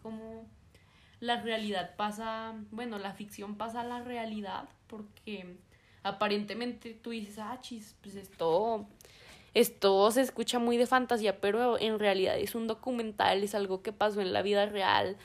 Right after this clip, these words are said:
hay víctimas, hay daños colaterales, y pues es interesante como verlo de una forma tan una-, tan humana, a mi parecer. No sé, ¿ustedes qué opinen, compañeros?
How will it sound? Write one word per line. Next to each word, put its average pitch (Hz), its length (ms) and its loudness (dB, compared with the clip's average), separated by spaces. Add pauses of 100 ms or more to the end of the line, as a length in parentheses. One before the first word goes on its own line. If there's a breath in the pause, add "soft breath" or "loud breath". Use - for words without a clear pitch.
(300 loud breath)
hay 202 240 2
víctimas, 196 760 -2
hay 170 300 2
daños 190 380 2
colaterales, 196 1120 2 (580 soft breath)
y 202 120 -4
pues 190 340 0
es 208 140 0
interesante 208 640 -2
como 226 360 0
verlo 196 540 2 (100)
de 214 160 -2
una 202 220 0 (800)
forma 220 440 4
tan 233 200 6
una-, 196 260 0 (200)
tan 202 180 4
humana, 196 500 -2 (120)
a 196 120 -2
mi 190 140 -4
parecer. - 500 -10 (200)
No 190 140 -12
sé, 196 280 -18
¿ustedes - 380 -14
qué - 160 -14
opinen, 190 480 -8
compañeros? 208 640 -8